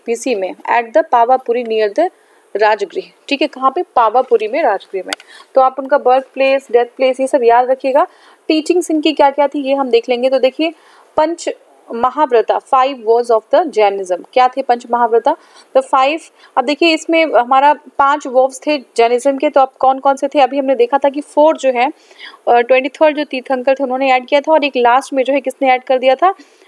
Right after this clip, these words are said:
ये जो है महावीर ने ऐड किया था, ठीक है, last, और वो ब्रह्मचर्य था। तो अब देखिए चार जो है ये पहले के थे, चार कौन कौन से हैं? अहिंसा means नॉन वायलेंस, अ, सत्य means होता है ट्रुथ और no lies, ठीक है। आस्तेय means होता है नॉन स्टीलिंग,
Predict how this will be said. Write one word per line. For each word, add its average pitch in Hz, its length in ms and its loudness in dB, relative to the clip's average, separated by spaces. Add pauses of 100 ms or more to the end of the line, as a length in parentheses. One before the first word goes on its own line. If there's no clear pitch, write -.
(100)
ये 277 160 0
जो 269 100 -2
है 311 80 2
महावीर 233 460 0
ने 202 80 -4
ऐड 180 220 0
किया 175 140 -2
था, 180 120 -10
ठीक 294 220 -4
है, 339 60 2
last, 190 280 0
और 226 120 0
वो 285 140 0
ब्रह्मचर्य 208 520 -2
था। 196 180 -4 (440)
तो 262 80 4
अब 254 60 2
देखिए 269 280 -2
चार 269 360 0
जो 277 100 -6
है 311 320 0
ये 233 160 -2
पहले 226 320 0
के 277 140 2
थे, 269 220 -2 (120)
चार 262 180 2
कौन 269 220 -4
कौन 277 140 2
से 285 120 -4
हैं? 294 220 0
अहिंसा 233 400 0
means 240 280 -8
नॉन 220 180 0
वायलेंस, 220 420 0 (640)
अ, 226 300 2 (1120)
सत्य 320 460 0
means 302 260 -4
होता 294 160 2
है 294 60 2 (100)
ट्रुथ 320 120 0 (100)
और 262 260 2
no 240 160 0 (100)
lies, 220 360 0 (120)
ठीक 277 140 -6
है। 294 60 4
आस्तेय 320 440 0
means 277 240 -4
होता 269 140 0
है 247 40 0
नॉन 233 200 -2
स्टीलिंग, 247 460 -4